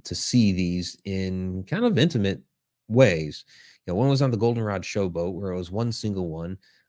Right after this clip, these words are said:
Uh, it was illuminated yellow ball of light. It started off as a bar of light on the ground. You could s-, kinda see the wavering of the, uh, what I believe were the wings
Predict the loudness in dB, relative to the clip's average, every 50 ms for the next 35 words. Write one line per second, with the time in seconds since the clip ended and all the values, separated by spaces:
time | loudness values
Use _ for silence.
0 | -14 -8 -6 -6 -4 -4 -2 0 0 0 2 0 0 0 -2 -2 -4 -4 -4 -4
1 | -4 -4 -4 -4 -4 -4 -6 -8 -10 -10 -8 -6 -6 -4 -4 -4 -6 -6 -6 -6
2 | -6 -4 -4 -4 -2 -2 -2 -4 -4 -4 -4 -4 -4 -6 -8 -8 -8 -10 -10 -10
3 | -8 -10 -10 -10 -12 -14 -14 -12 -8 -8 -8 -8 -8 -8 -6 -2 -2 -2 -2 0
4 | 0 0 2 2 2 0 0 0 0 -2 -2 -2 -2 -2 -2 -2 -4 -4 -6 -8
5 | -6 -4 -4 -6 -6 -10 _ _ _ _ _ _ _ _ _ -16 -10 -6 -4 -4
6 | -2 -2 -4 -4 -4 -4 -4 -6 -6 -8 -8 -12 _ _ _ _ _ _ _ -10
7 | -10 -8 -4 0 0 0 2 2 2 2 2 0 0 -2 -4 -2 -2 -4 -2 0
8 | 0 2 2 0 0 -4 -6 -8